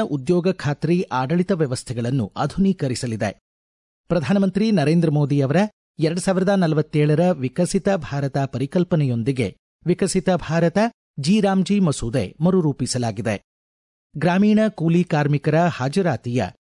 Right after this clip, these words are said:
ಬಯೋಮೆಟ್ರಿಕ್ ದೃಢೀಕರಣ, ಮೊಬೈಲ್ ಆಧಾರಿತ ಮೇಲ್ವಿಚಾರಣೆ, ನೈಜ ಸಮಯದ ಡ್ಯಾಶ್‌ಬೋರ್ಡ್‌ಗಳು, ಕೃತಕ ಬುದ್ಧಿಮತ್ತೆ ಸಂಚಾಲಿತ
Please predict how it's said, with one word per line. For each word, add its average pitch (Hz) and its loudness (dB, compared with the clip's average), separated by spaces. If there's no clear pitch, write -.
ಬಯೋಮೆಟ್ರಿಕ್ 170 0
ದೃಢೀಕರಣ, 143 0
ಮೊಬೈಲ್ 202 2
ಆಧಾರಿತ 147 -2
ಮೇಲ್ವಿಚಾರಣೆ, 139 2
ನೈಜ 185 2
ಸಮಯದ 170 2
ಡ್ಯಾಶ್‌ಬೋರ್ಡ್‌ಗಳು, 139 0
ಕೃತಕ 190 -2
ಬುದ್ಧಿಮತ್ತೆ 175 0
ಸಂಚಾಲಿತ 135 -2